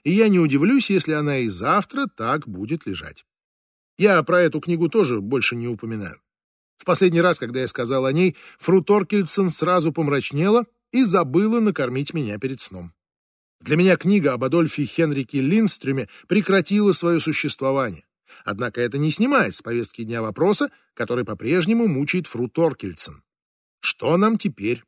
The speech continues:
делать? И тысячи других вопросов. Какое наказание ждет нас со стороны библиотеки, если мы просто-напросто не вернем испорченную книжку? Какой властью обладает библиотека? Как этим могут воспользоваться щенок и сучка?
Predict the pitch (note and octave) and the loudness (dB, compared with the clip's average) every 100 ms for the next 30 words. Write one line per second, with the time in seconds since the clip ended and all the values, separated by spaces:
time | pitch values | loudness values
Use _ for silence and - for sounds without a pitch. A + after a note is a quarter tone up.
0 | _ _ F2 F#2 F#2 D2+ D#2 - _ _ | _ _ -20 -14 -14 -14 -18 -20 _ _
1 | _ _ _ _ _ F3 G#3+ A#3+ A#3+ C4+ | _ _ _ _ _ -2 2 2 2 2
2 | C4 F#3 C#3+ A#2+ A2 G#2 - - _ _ | 0 0 -2 -4 -6 -6 -8 -12 _ _
3 | _ _ - - F3+ C4+ C#4 A3 F#3 F3 | _ _ -20 -2 0 2 4 4 2 0
4 | G3+ F#3 C#3+ A#2+ F3+ - C#3 - A#2 A2+ | 2 2 0 0 -2 0 -4 -4 -6 -6
5 | A#2 A#2 G#2+ G2+ G#2+ F#2+ F3 A3+ B3+ - | -8 -6 -8 -6 -8 -2 0 2 -2 -4
6 | - A#2+ A#2+ A#2+ A#2 A2 G2 E3+ - A2 | -8 -4 -4 -4 -6 -6 -4 -4 -4 -2
7 | D3 G2+ - G#2 C3+ D3+ D#3+ A2+ F#2+ - | -2 -4 -8 -6 -2 -2 -2 -4 -6 -10
8 | G#2 - G#2+ - B2 - G#3+ - _ - | -10 -10 -12 -8 -8 -6 -6 -8 _ -20
9 | - G#3+ - D4+ B3 B3 A#3 - B3 G#3 | -2 0 4 4 6 4 4 2 2 4
10 | E3+ D3+ B2+ A#2 A2 A2 G2 G#2 G2 F3+ | 2 2 0 -4 -4 -6 -6 -8 -8 -12
11 | _ _ _ - F3 E3+ D#3 D#3 D#3 C#3+ | _ _ _ 2 2 4 0 2 2 2
12 | C#3+ C#3 - D3+ C#3 C#3 C3+ D3 C3+ - | 0 -2 0 0 0 0 -2 -2 -2 -2
13 | B2+ A#2+ A2 E3 - C#4+ - G#2 | -4 -6 -2 -2 2 2 2 -6